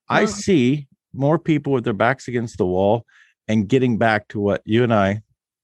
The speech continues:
Speaker 1: think are important. And I
Speaker 2: Mm-hmm.
Speaker 1: think that's the great opportunity.
Speaker 2: Yeah. Yeah, I like that. And, and really, it kinda goes hand in hand with the family, right? Put less importance on the
Speaker 1: Hundred percent.
Speaker 2: family. And, and,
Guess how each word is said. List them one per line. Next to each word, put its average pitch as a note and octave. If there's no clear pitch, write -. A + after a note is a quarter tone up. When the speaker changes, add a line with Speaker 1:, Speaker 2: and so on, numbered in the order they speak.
Speaker 1:
think G#2
are G2
important. F#2
And G2
I F2
Speaker 2:
Mm-hmm. -
Speaker 1:
think G2
that's F#2
the F#2+
great F2
opportunity. -
Speaker 2:
Yeah. -
Yeah, F3
I E3
like D#3+
that. D#3
And, F3+
and F#3
really, G3+
it -
kinda F#3
goes E3
hand F3+
in E3
hand F3+
with F3
the E3+
family, F#3
right? G3+
Put -
less F3+
importance G3+
on G3
the G3
Speaker 1:
Hundred G3+
percent. G3
Speaker 2:
family. C4
And, F#3
and, F3+